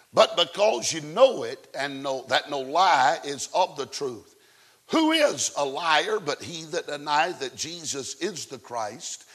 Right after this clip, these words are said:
He is Antichrist that denieth the Father and the Son. Whosoever denieth the Son, the same hath not the Father, but he that acknowledges the Son hath the Father also. Let that therefore, that let,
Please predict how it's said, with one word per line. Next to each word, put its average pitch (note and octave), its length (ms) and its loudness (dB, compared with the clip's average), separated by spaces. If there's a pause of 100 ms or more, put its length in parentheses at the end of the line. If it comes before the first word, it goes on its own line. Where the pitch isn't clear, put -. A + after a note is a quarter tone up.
(240)
He B3+ 300 -4
is C#4 500 6
Antichrist C#3+ 880 -6
that C#3 180 -8
denieth D#3 580 -2
the E3 100 -2
Father B2+ 680 -2 (400)
and E3 500 2
the D#3+ 280 -4
Son. D#3 480 -6 (560)
Whosoever E3 560 0
denieth D3+ 360 -2
the D3 80 -8
Son, D#3 400 -2
the D#3 80 -10
same C#3+ 300 -6
hath B2+ 260 -4
not D3 220 0
the A#2 80 -10
Father, A#2 400 0
but A2+ 140 -10
he B2 100 -10
that A#2+ 160 -10
acknowledges B2+ 400 -4
the A#2+ 60 -12
Son A#2 340 -6
hath B2+ 220 -10
the A#2 80 -18
Father A#2+ 380 -6
also. A#2+ 540 -10 (520)
Let D#3+ 280 2
that D3+ 260 0
therefore, D3+ 720 -2 (320)
that C3 340 -2
let, D#3+ 140 -6